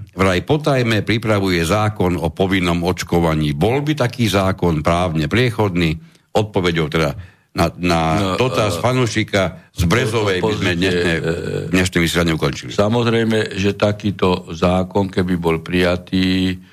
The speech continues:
Speaker 2: e, podľa môjho názoru, e, by bol zásahom do, e, súkromia, e, a teda by bol zásahom do základných ľudských práv, aby bol evidentne v rozpore, e,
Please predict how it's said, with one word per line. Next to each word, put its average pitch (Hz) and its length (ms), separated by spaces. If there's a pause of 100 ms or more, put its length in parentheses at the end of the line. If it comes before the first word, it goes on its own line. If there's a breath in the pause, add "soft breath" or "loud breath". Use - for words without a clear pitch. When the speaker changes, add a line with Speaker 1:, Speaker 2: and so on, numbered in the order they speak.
(300 loud breath)
Speaker 2:
e, 90 420
podľa 90 320
môjho 92 320
názoru, 85 560
e, 85 140 (340)
by 87 160
bol 85 320
zásahom 90 720
do, 87 160
e, 85 400 (480)
súkromia, 90 720
e, - 240
a 82 400
teda 85 400
by 90 160
bol 87 160
zásahom 85 560
do 82 80
základných 85 480
ľudských 87 480
práv, 92 320
aby 85 240
bol 85 240
evidentne 87 720 (320 loud breath)
v - 80
rozpore, 90 480
e, 82 40